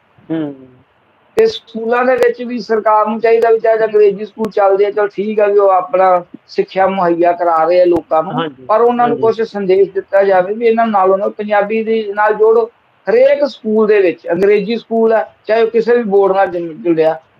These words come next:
Speaker 2: ਉਹ
Speaker 1: ਜੀ।
Speaker 2: ਸਕੂਲ ਦੀ ਰਿਸੈਪਸ਼ਨ ਦੇ ਉੱਤੇ ਇੱਕ ਪੈਂਤੀ ਦਾ ਬੋਰਡ ਜ਼ਰੂਰ ਲੱਗਿਆ ਹੋਣਾ ਚਾਹੀਦਾ।
Speaker 1: ਬਿਲਕੁਲ ਜੀ।
Speaker 2: ਜਿੱਥੇ ਖੜ ਕੇ ਬੱਚਾ ਦੋ ਮਿੰਟ ਉਹ ਪੜ੍ਹ ਲਵੇ, ਪੈਂਤੀ ਪੜ੍ਹ ਲਵੇ, ਊੜਾ, ਐੜਾ, ਈੜੀ, ਸੱਸਾ, ਉੱਥੇ ਲੱਗਾ ਹੋਣਾ ਚਾਹੀਦਾ। ਕੋਈ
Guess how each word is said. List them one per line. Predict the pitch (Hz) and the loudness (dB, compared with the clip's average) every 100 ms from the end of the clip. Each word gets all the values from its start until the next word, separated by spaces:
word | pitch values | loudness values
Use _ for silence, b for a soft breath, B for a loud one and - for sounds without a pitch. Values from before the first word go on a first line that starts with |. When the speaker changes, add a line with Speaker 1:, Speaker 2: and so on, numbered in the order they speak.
| _ - | _ 0
Speaker 2:
ਉਹ | 285 | 0
Speaker 1:
ਜੀ। | |
Speaker 2:
ਸਕੂਲ | 285 151 233 240 | 0 -4 0 0
ਦੀ | 254 | 0
ਰਿਸੈਪਸ਼ਨ | 233 180 220 220 - 269 | -2 -2 -4 -4 -2 0
ਦੇ | 269 | 2
ਉੱਤੇ | 254 - 254 | 0 0 -2
ਇੱਕ | 240 247 254 262 _ | 0 0 0 0 _
ਪੈਂਤੀ | 247 233 233 254 | -2 -2 -2 0
ਦਾ | 254 | 0
ਬੋਰਡ | 214 240 | 2 2
ਜ਼ਰੂਰ | 202 214 262 269 | 0 0 0 0
ਲੱਗਿਆ | 240 190 214 | 0 0 0
ਹੋਣਾ | 202 156 | 0 -2
ਚਾਹੀਦਾ। | 143 143 135 _ _ _ _ _ 170 | -4 -8 -8 _ _ _ _ _ -6
Speaker 1:
ਬਿਲਕੁਲ | 170 175 165 135 | -6 -6 -12 -14
ਜੀ। | 131 _ | -20 _
Speaker 2:
ਜਿੱਥੇ | 220 226 254 240 185 _ _ _ 220 | -4 0 0 0 -6 _ _ _ -6
ਖੜ | 254 | -4
ਕੇ | 247 254 | -2 -2
ਬੱਚਾ | 220 240 | -2 -2
ਦੋ | 226 220 | 0 0
ਮਿੰਟ | 226 226 | 0 -2
ਉਹ | 226 | -2
ਪੜ੍ਹ | 247 254 | 0 0
ਲਵੇ, | 233 202 | 2 2
ਪੈਂਤੀ | 196 202 208 214 202 | 0 -2 -2 -4 -2
ਪੜ੍ਹ | 190 190 | 0 0
ਲਵੇ, | 170 135 | -2 -2
ਊੜਾ, | 175 196 | -2 2
ਐੜਾ, | 196 196 190 | 2 4 2
ਈੜੀ, | 190 185 196 | 2 0 -4
ਸੱਸਾ, | 165 185 - 202 202 _ - | -6 -6 0 -2 -2 _ -6
ਉੱਥੇ | 226 | -2
ਲੱਗਾ | 233 214 196 226 | 0 -2 0 0
ਹੋਣਾ | 202 180 | 0 -2
ਚਾਹੀਦਾ। | 165 185 185 | 0 0 0
ਕੋਈ | 220 240 254 | 2 2 2